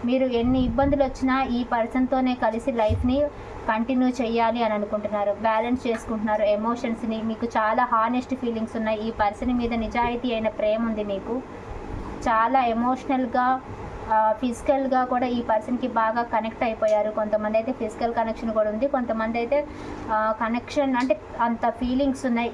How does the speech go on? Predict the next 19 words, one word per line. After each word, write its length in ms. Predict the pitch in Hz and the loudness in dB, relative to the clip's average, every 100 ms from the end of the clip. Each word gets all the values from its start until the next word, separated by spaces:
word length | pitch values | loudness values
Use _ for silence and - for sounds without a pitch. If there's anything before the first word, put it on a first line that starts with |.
| 226 | -4
ఈ 20 | |
పర్సన్ 400 | 214 214 214 233 | 0 0 0 0
మీద 200 | 233 220 | 0 0
మీకు 300 | 220 208 226 | -2 -2 -4
కనెక్షన్ 480 | 226 214 214 233 214 | -2 -2 -4 -4 0
లేకున్నా 460 | 208 214 220 233 214 233 | 0 0 -2 -2 -4 -4
ఫీలింగ్స్ 400 | 214 233 226 208 | -2 -2 -2 -4
ఉన్నాయి, 300 | 202 240 220 | -2 0 2
ఓవర్ 280 | 202 214 | 4 2
ఎక్కువగా 440 | 202 220 220 220 214 | 0 -4 -4 2 2
ఉన్నాయి. 320 | 202 208 302 349 - - - - - - - - - - - - - - - - - - | 2 -2 -4 -6 -10 -12 -12 -12 -12 -12 -12 -12 -12 -12 -12 -12 -10 -10 -10 -10 -10 -6
ఎక్కువగా 440 | 254 254 330 320 339 | -4 -2 0 4 4
ఈ 120 | 302 | 4
పర్సన్ 420 | 262 247 240 294 | 2 0 2 2
గురించి 540 | 277 277 262 277 247 220 | 2 2 2 0 -2 -4
ఎక్కువగా 420 | - 294 277 294 | -2 0 4 4
ఆలోచిస్తున్నారు, 840 | 240 233 262 277 247 - 233 214 | 6 4 4 2 -2 -2 0 0
దీర్ఘంగా 560 | 202 240 233 240 240 247 | 0 -2 -2 0 0 4
ఆలోచిస్తున్నారు, 800 | 233 214 226 226 - 220 202 | 4 4 2 -2 -6 -2 0